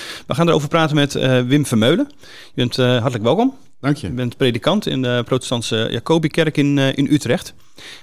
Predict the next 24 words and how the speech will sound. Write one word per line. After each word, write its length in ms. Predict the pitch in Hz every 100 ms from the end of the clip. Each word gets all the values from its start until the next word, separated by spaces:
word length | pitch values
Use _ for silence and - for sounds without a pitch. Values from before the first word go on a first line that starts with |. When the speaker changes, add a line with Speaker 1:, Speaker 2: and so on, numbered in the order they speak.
| -
Speaker 1:
En, 320 | - 123 127
eh, 300 | - 120 110 110 110
opvallend, 400 | 131 - 160 143
je 100 | 139
behoorde 260 | 135 135
tot 120 | 131
de 80 | 127
eerste 300 | - 131 -
honderd 520 | 127 110 156 165 151
ondertekenaars 680 | - 151 135 196 165 113 104
van 100 | -
deze 160 | 110 -
petitie, 460 | 107 107 - 127
die 340 | 139 113 117 104
al, 300 | 104 104 98
eh, 160 | 101 98
van 200 | - 113
tevoren 480 | 107 - 123 120 110
dus 140 | 110
waren 220 | 110 110
ingelicht 480 | 117 131 117 113 -
over 180 | 104 104
dat 160 | 104
deze 440 | - 101 101 98